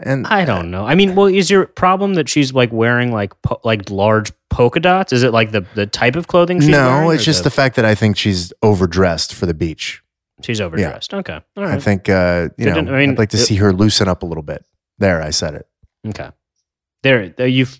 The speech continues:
Speaker 2: finally, you know, finally brave enough to say what needs to be said. Thank you.
Speaker 1: <laughs>
Speaker 2: Um, I thought it was sweet that Screech is planning for their college fund. I mean, I know Screech is, like, you know, for lack of better term, constantly harassing Lisa,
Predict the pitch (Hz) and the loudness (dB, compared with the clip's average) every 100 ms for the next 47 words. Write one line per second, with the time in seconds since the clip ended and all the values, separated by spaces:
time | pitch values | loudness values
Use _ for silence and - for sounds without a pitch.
0 | _ - 151 147 147 127 127 120 117 _ | _ -2 0 0 0 0 2 2 -2 _
1 | _ - 143 143 139 107 113 113 98 76 | _ -4 0 2 2 2 2 2 -2 -10
2 | - 98 104 92 87 87 - 87 82 101 | -8 -6 -4 -4 -6 -8 -10 -8 -6 -4
3 | 101 104 - 98 98 101 101 117 - - | -6 -8 -4 -4 -4 -6 -8 -10 -14 -20
4 | 113 _ - - 113 110 104 98 98 101 | -20 _ -20 -8 0 2 2 0 -4 -8
5 | 113 _ 208 269 277 254 - 208 214 123 | -14 _ 2 4 4 2 2 4 4 2
6 | 98 113 - - 131 123 101 - 110 113 | 0 -2 -2 2 2 2 -2 -4 -4 0
7 | 131 127 110 95 - - 98 120 143 - | 0 0 0 0 -2 0 2 2 -2 -2
8 | 165 170 131 131 139 165 - 151 135 123 | -2 0 2 2 4 2 0 0 -2 -2
9 | 117 - 110 139 - - _ _ _ _ | -6 -6 -6 -8 -10 -20 _ _ _ _
10 | _ _ 143 117 92 90 _ - 110 117 | _ _ -2 0 -2 -4 _ 0 4 4
11 | 113 110 110 107 98 110 104 98 - 117 | 2 -2 -2 -2 -2 -2 -2 -6 -2 0
12 | 113 - 113 107 104 98 101 101 - 92 | 0 -2 -4 -4 -2 0 0 0 -2 -4
13 | 101 101 87 | -4 -4 -6